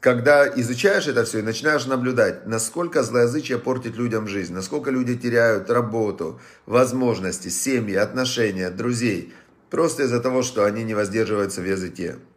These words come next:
Это, это удивительно просто. И как это не видят? А люди сами не видят. Они, так как они говорят о других плохо, они считают, что если другие на это реагируют, то, ну, так они этого и ожидают от них.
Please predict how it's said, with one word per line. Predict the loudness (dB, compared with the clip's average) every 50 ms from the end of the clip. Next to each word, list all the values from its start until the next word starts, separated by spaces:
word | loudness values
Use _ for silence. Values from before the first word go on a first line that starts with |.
| _ _ -8
Это, | -6 -4 0 2 2
это | 2 2 2 0 0
удивительно | 0 -2 -4 -4 -4 -4 -4 -4 -4 -4 -4 -2 -4 -4 -4
просто. | -2 -4 -4 -4 -2 -2 -4
И | -2
как | 2 2 2 2 2
это | 0 0 0 0
не | 2 0
видят? | 0 -2 -2 0 0 0 0 -2 -8 -18 -20 -20 -20 _ 0
А | 0 2
люди | 2 2 2 2
сами | 4 4 4 4 2 0
не | -2 0
видят. | 0 2 2 2 0 0 0 0
Они, | 0 0 0 0 -4
так | -2 2 2 4 4
как | 4 0 0 0
они | -2 0 -2 0
говорят | 0 2 4 4 6 4 4 4
о | 2 0
других | 0 -2 -2 -2 -4 -6 -4
плохо, | -2 0 0 0 0 0 -2 -2 -4 -6 -16 -20 -16 -6
они | -2 -2 -2 0 -2
считают, | -4 -4 -2 0 4 6 6 6 6 4 2
что | -4 -6 -2 -2
если | 0 2 2 0 0 0 0 -2
другие | 0 0 -2 -2 0 -2 -2 0 0
на | 2 2
это | 2 2 2 2 4
реагируют, | 6 6 4 4 4 2 2 4 4 4 2 0 -2
то, | 0 2 4 4 4 2 0 -2 -6 -14 -18 -14
ну, | -10 -8 -6 -6 -4
так | -2 -2 -2 0 0 -2
они | -2 -2 -2
этого | -4 -4 -2 -2 0 0 2
и | 2
ожидают | 2 2 2 0 0 2 4 4 4 2 0 -4
от | -6 -6 -8
них. | -14 -16